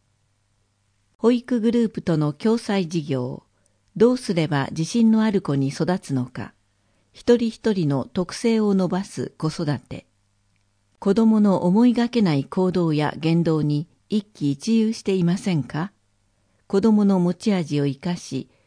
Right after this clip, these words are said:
それを伸ばし、自信につなげる親や大人の関わり方を考えます。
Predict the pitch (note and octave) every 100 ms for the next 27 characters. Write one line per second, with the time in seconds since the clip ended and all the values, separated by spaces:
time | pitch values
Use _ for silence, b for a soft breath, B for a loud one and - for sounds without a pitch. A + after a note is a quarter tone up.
0 | _ - G#3 A#3 G#3+ F3 F3 G3 - B2
1 | - _ _ _ E3 F#3 - A3+ G#3+ G#3
2 | - G3 F#3+ E3+ E3 D#3 - _ _ F3
3 | G3 G3 D3 C#3+ D#3 D#3+ A3 A3+ G#3+ G3+
4 | G3 A3 A3+ A3+ A3+ A3 E3+ C3 - D3+
5 | C#3 C#3 C3 B2+ C#3+ - _